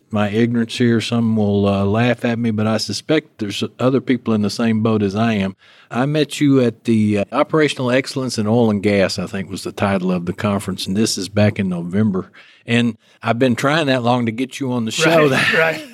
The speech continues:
Speaker 2: <laughs>
Speaker 1: So when I say, "John, I really appreciate you coming on the show today," I really do mean that, because I've been trying to get you on for six months now. But you were one of the speakers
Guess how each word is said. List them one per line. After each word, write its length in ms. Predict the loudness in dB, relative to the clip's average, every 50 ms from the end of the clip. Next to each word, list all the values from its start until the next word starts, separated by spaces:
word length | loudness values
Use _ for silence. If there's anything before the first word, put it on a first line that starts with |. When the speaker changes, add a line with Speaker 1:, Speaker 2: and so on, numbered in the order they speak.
| -4 -2
Speaker 2:
<laughs> 480 | -2 -2 -2 -4 -8 -10 -14 -18 -20 -20 -20 _ -20 -8
Speaker 1:
So 160 | -2 0 2
when 160 | 2 2 2
I 160 | 2 0 0 0
say, 240 | 2 2 2 2
"John, 240 | 4 2 2 2 2
I 80 | 2 2
really 300 | 2 2 2 4 4 4
appreciate 480 | 2 2 2 2 2 0 -2 -2 -4
you 60 | -6 -4
coming 260 | -2 -2 0 0 0
on 100 | 0 0
the 80 | -2
show 300 | 0 0 2 2 4 2
today," 320 | 2 0 2 2 2 2 0 0
I 100 | 0 0
really 340 | 2 4 4 6 6 4
do 200 | 6 6 6 6
mean 280 | 6 4 2 2 2 0
that, 240 | 0 0 -2 0 -2
because 260 | -2 -2 -2 -2 0
I've 160 | 0 0 2
been 160 | 2 0 0
trying 300 | 2 2 2 2 4 2
to 60 | 4 4
get 260 | 4 2 2 2 0
you 100 | 0 2
on 160 | 2 2 0
for 160 | 0 0 -2
six 320 | -2 2 2 2 2 2 -2
months 340 | 0 2 2 2 0 0
now. 280 | 0 2 2 4 2 0 -4 -10 -20 -20 -20 -20 _
But 360 | -16 -4 2 2 4 4 2 -2 -10 -4 2
you 180 | 4 4 6
were 220 | 6 6 6 6 4
one 240 | 4 2 2 2
of 80 | 2 0
the 80 | 0 0
speakers 680 | 0 0 2 2 2 4 4 2 2 2 -2 -8 -8